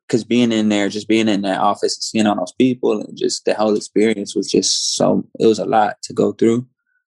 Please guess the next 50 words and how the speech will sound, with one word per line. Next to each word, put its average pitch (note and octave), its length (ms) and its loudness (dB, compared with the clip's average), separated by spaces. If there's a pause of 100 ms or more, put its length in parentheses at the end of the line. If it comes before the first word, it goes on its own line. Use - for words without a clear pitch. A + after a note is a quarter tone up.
(120)
But A#2 320 2
I A#2 100 -6
didn't C#3+ 340 0
ever A2+ 220 0
think G#2 240 -2
I F#2+ 80 2
was - 100 -2
gonna A2 140 -2
die G#2 260 0
from G2+ 280 -2
it, G#2 120 0
honestly. G#2 540 -4
I G#2+ 60 -4
didn't G2+ 280 2
think G2+ 220 -8
that. G2+ 320 2
I - 40 -4
just G#2 280 -2
thought, G2+ 300 0 (160)
"Okay, G2+ 340 0
it's - 100 -2
part G2 160 0
of G#2 60 -2
my G2+ 80 0
story, G#2+ 560 0
so - 180 -10 (120)
cool." A2+ 340 -2 (800)
From G#2 200 0
there, A2 200 2
I G#2+ 60 2
just - 680 -2 (800)
found G#2 420 -2
ways G#2 320 0
to, G2 400 -2
you A#2 120 2
know, F2 260 -2
to - 140 -8
work G#2 360 0 (180)
through A#2+ 220 2
it. G2+ 100 -4
But - 100 -4
I G2+ 100 2
always A#2+ 420 0
knew A#2+ 220 0
that G#2 120 0
it G#2 60 -4
was G#2 120 -6
gonna G2+ 200 -4
be G2 160 4
a, F#2+ 60 -2